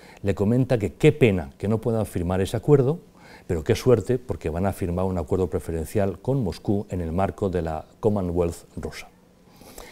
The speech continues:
El mensaje era claro, sencillamente se le desautoriza a usted, usted no va a firmarlo, ¿lo ha entendido? No lo va a firmar. Y lo entendió, esta vez sí lo entendió.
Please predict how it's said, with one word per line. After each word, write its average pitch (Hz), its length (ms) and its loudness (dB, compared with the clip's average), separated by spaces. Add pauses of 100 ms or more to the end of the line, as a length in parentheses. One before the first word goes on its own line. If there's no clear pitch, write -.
(280)
El 90 100 -8
mensaje 80 380 -6
era 82 100 -6
claro, 117 280 4 (440)
sencillamente 76 920 -4 (180)
se - 180 -4
le 92 140 0
desautoriza 90 640 -2
a 98 40 0
usted, - 260 -6
usted 85 400 -4
no 123 260 4
va 117 200 2
a 113 60 0
firmarlo, 87 640 -2 (100)
¿lo 90 80 2
ha 113 60 4
entendido? 110 600 0
No 117 200 2
lo 123 160 6
va 95 160 2
a 101 60 2
firmar. 196 380 -6 (260)
Y 180 60 6
lo 180 100 6
entendió, 185 420 6 (240)
esta 127 280 6
vez 151 260 6
sí - 240 4
lo 151 100 4
entendió. 78 500 -2